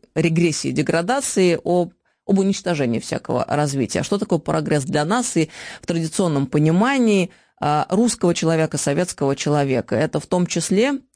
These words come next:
а, постановка больших задач и необъятные горизонты.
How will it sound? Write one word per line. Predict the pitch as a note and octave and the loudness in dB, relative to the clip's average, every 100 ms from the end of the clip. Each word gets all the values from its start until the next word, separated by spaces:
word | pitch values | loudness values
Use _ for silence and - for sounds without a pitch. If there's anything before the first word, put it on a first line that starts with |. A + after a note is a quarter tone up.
| - - - _ _ _ | -20 -20 -20 _ _ _
а, | - D#3 D#3 D#3 C#3+ - _ | -2 0 2 2 -2 -8 _
постановка | F3+ - F#3+ G#3 G#3 - F3+ F#3 F3+ - - _ _ _ _ _ | -4 -2 0 0 -2 -2 0 2 0 -2 -8 _ _ _ _ _
больших | D#3+ F#3+ G3+ F#3 - F#3+ C#3+ - | -2 0 2 0 0 0 0 -2
задач | C#3+ E3+ E3+ C4 D#4+ - - - _ _ _ _ _ - | 0 0 0 -2 -2 -8 -10 -14 _ _ _ _ _ 0
и | G3+ G#3 G3+ F3+ _ _ - | 2 4 4 2 _ _ 0
необъятные | F#3 F#3 F3 G#3+ - F#3 F3 | 2 2 0 -2 0 2 4
горизонты. | F3+ F3 D3+ D3+ C3 - - | 4 2 2 0 0 -4 -8